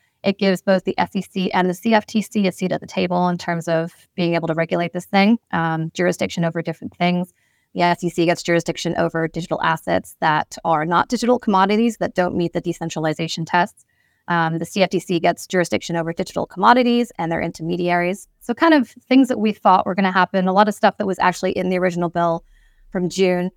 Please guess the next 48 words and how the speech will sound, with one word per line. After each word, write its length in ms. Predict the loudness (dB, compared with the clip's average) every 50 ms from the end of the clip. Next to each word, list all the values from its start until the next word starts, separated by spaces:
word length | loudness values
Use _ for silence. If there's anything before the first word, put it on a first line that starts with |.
| _ -2
uh, 200 | -2 0 0 2 2
a 60 | 2
lot 120 | 2 0
of 80 | 0 0
stuff 180 | -2 -4 -4
that 100 | -4 -2
wasn't, 400 | 0 0 0 2 2 0 0 -2 _ _ _ -6
a 40 | -4
lot 120 | -2 -2
of 80 | 0 -2
new 140 | -2 -4 -6
stuff. 400 | -4 -2 0 0 0 -2 -6 -8 -4
Um, 320 | -2 -2 0 -2 -4 -6 -10 _ _ _ _ -8
I 80 | -8 -4
think 280 | 0 2 4 4 4
the 100 | 2 -2 -4 _ _ -14
key 260 | -6 -2 0 0 0
thing 200 | 0 -2 -2 -2
here, 220 | 0 0 -2 -2
though, 140 | -2 -2 -2
is, 180 | -2 -4 -6 -10 _ _ -10
you 100 | -6 -4
know, 160 | -4 -4 -6 -8 _ _ _ -20 -20 _ _ -20 -16 _ -4
aside 300 | 2 6 6 6 6 4
from 160 | 2 0 2
both, 580 | 2 2 2 0 -4 -10 -20 _ _ -20 -18 _ -4
uh, 180 | -2 -2 0 0
regulatory 560 | 0 -2 0 0 0 -2 -2 -2 -2 -2 0 0
agencies 480 | 0 -2 -2 -4 -6 -4 -4 -4 -4
being 220 | -4 -4 -4 -2 -2
able 240 | -2 -2 -4 -6
to, 460 | -8 -8 -6 -4 -4 -4 -4 -6 -8 -10 _ -12
to 100 | -6 -2
get 140 | -2 -2
a 60 | 0 2
hold 200 | 2 4 4 4
of 80 | 2
this 180 | 0 -2 -4 -4
thing, 260 | -4 -4 -2 -4 -4 -8 _ _ _ _ _ _ _ _ -2
there's 160 | 0 4 4
also 340 | 4 4 4 2 0 0 0 0
a 320 | 0 0 0 0 -2 -6 -6
safe 260 | -4 -2 -2 -2 0 0
harbor 460 | 2 2 2 2 -2 -4 -6 -6 _ _ _ 0
that 200 | 2 2 2 2
was 140 | -2 -6 -8
brought 240 | -6 -4 -2 0 0
up, 160 | -2 -4 -4